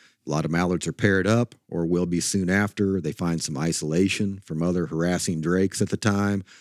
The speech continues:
Um, just that kind of feeling that they can be isolated from other ducks and, and kinda not have to worry about, um,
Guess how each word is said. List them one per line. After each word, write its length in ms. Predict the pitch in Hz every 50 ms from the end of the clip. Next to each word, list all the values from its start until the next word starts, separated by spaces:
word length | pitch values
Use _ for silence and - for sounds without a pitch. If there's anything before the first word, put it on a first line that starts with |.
| - -
Um, 540 | 85 85 85 82 82 80 80 78 76 71 - -
just 180 | - 110 107 -
that 140 | 123 107
kind 180 | - 123 110 104
of 220 | 95 85 78 85 - _ _ _
feeling 380 | - - - 110 110 107 101 95
that 120 | 92 90
they 120 | - 90 87
can 120 | - 90
be 160 | 82 87 -
isolated 840 | - 78 85 90 92 - - 90 82 80 82 80 76 78 76 76 - - - -
from 560 | - 90 87 82 80 80 80 78 71 - 107 - _ _ _ _
other 300 | - 101 101 98 98 92
ducks 500 | 85 80 87 85 85 82 - - - - -
and, 320 | 87 82 78 78 71 - -
and 120 | - 78
kinda 200 | - - 90 82
not 320 | 80 76 78 85 87 82 73
have 160 | - 85 76
to 80 | - 82
worry 260 | 73 78 85 85 80
about, 380 | 80 71 73 76 73 73 - _ _ _ _ _ - -
um, 420 | - 76 73 73 71 67 - -